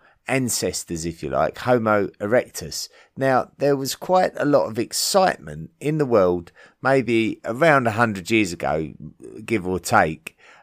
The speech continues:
around the, the, uh, um, the discovery of human ancestors. It was a, it was a very, um, energetic and, I would say, new science. And, uh, one of those,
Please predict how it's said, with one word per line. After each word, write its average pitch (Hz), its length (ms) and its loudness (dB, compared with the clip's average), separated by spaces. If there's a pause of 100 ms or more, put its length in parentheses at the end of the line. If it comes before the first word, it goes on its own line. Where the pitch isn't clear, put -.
around 120 380 2
the, 120 260 -2
the, 127 540 -2 (440)
uh, 80 320 -8 (220)
um, 131 300 -4
the 135 120 -6
discovery 110 960 0 (120)
of 120 320 0 (420)
human 131 500 6
ancestors. 98 840 -2
It 71 120 -6
was 110 120 -10
a, - 240 -2
it 113 40 -4
was 120 100 -6
a 135 140 -6 (120)
very, 175 420 4 (460)
um, 107 640 4 (100)
energetic 135 840 2
and, 107 480 -4 (560)
I 87 200 2
would 151 200 0
say, 120 240 4
new 131 380 2
science. 90 840 -2 (540)
And, 165 300 2
uh, 160 180 8
one 175 280 0
of 220 160 0
those, 117 520 4